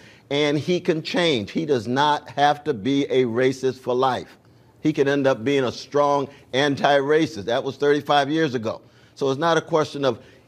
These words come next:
whether he himself is, is gonna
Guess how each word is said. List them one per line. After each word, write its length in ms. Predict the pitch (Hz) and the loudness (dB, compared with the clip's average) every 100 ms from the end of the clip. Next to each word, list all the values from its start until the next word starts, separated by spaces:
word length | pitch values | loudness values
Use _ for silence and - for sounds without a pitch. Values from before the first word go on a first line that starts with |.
| _ 107 - 110 - | _ -8 -8 -10 2
whether 460 | 131 143 135 113 - - | 4 4 4 0 -4 -20
he 360 | - - 165 147 | -16 -4 0 2
himself 760 | 139 117 - - 160 131 - - _ _ _ _ - | 2 0 -2 0 2 2 -4 -18 _ _ _ _ -6
is, 160 | 110 92 | -6 -2
is 160 | 110 | -2
gonna 240 | 117 139 | 0 -2